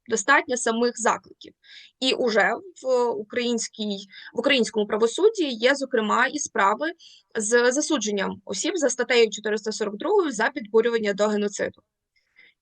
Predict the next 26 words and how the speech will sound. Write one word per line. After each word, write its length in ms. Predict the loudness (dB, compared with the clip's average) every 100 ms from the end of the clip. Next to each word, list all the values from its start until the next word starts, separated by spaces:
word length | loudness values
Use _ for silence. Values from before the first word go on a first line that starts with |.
| _ 0
Другий 340 | 2 4 4
аспект — 440 | 2 0 2 0 -4 -12
це, 380 | -2 2 4 2
е, 500 | -2 _ 0 0 0 -6
передача 720 | 2 4 6 4 4 0 -2 -4
дітей, 480 | -6 -2 -2 -2 -4
насильницька 480 | -4 0 -2 -2
передача 420 | -4 0 0 -2 -6
дітей 340 | -4 -2 -2
з 80 | -2
однієї 340 | 0 0 0
групи 300 | 0 0 0
в 80 | -2
іншу. 380 | -2 -4 -6 -8 _ -20 -20
Тут 180 | -6 -2
у 60 | 2
нас 300 | 2 0 -4 _
також 380 | 2 2 -2 -4
дуже 260 | -2 -2
багато 380 | -2 0 -2 -2
доказів 520 | 0 0 0 -2 -2 -6 _ -20
щодо 240 | -8 -2 2
того, 200 | 4 4
що 160 | 2
дітей 280 | -2 -2 -2
передають. 600 | -2 -2 -2 -2 -4 -8